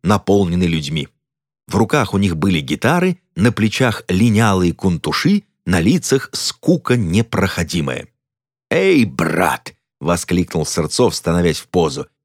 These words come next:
"Люблю я тебя, а за что, и сам не знаю. Хороший человек, чтоб ты сдох.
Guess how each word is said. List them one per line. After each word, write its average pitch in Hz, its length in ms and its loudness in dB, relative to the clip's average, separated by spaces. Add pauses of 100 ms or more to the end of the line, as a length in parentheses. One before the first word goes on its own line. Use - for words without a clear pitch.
(180)
"Люблю 196 400 2
я 95 140 4
тебя, 80 420 -4 (240)
а 175 160 2
за 117 200 2
что, 139 500 2 (100)
и 127 120 2
сам 90 320 -2
не 80 100 -6
знаю. 67 440 -8 (380)
Хороший 143 640 0
человек, 113 500 0
чтоб - 260 -4
ты 110 120 0
сдох. 78 420 -6